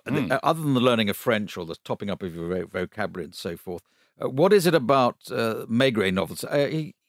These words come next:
Speaker 2: he's a pretty well-known figure, I suppose. Um, um, I think he's Belgian, wasn't he, uh, Georges
Speaker 1: Yes,
Speaker 2: Simenon? But
Speaker 1: Bel-,
Speaker 2: it's set
Speaker 1: yes.
Speaker 2: in Paris.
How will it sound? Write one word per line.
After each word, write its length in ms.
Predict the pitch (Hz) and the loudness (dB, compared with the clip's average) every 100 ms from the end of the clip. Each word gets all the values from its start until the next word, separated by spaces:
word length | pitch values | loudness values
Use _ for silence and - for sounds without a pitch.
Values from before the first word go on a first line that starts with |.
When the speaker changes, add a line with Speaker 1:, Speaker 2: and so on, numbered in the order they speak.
| _ | _
Speaker 2:
he's 160 | 165 - | -14 -14
a 60 | - - | -14 -6
pretty 140 | 214 | 0
well-known 480 | 117 - 101 98 92 | 4 4 4 2 0
figure, 320 | - 113 98 90 | -4 -2 -2 -2
I 100 | 85 | -4
suppose. 600 | - 98 113 156 - - - | -8 -4 -2 -2 -6 -10 -4
Um, 360 | 110 107 107 - _ _ _ _ _ | -2 0 -2 -6 _ _ _ _ _
um, 840 | 117 113 113 110 107 101 101 101 - _ _ _ _ _ _ - - | -2 0 2 2 0 0 -2 -2 -6 _ _ _ _ _ _ -14 -10
I 80 | - | -4
think 120 | 160 | -4
he's 120 | 123 | -4
Belgian, 420 | - 196 - 78 | 0 0 0 -4
wasn't 240 | 135 120 80 | -8 -6 -6
he, 180 | 78 85 | -6 -6
uh, 100 | 85 | -6
Georges 280 | 92 90 120 | -4 0 2
Speaker 1:
Yes, 160 | 165 | 2
Speaker 2:
Simenon? 120 | 104 | 2
But 40 | 110 | 2
Speaker 1:
Bel-, 60 | 120 | 2
Speaker 2:
it's 100 | 101 | 2
set 160 | 139 | 0
Speaker 1:
yes. 80 | 110 | 0
Speaker 2:
in 80 | 90 | -2
Paris. 440 | 104 87 98 - | -2 0 -2 -6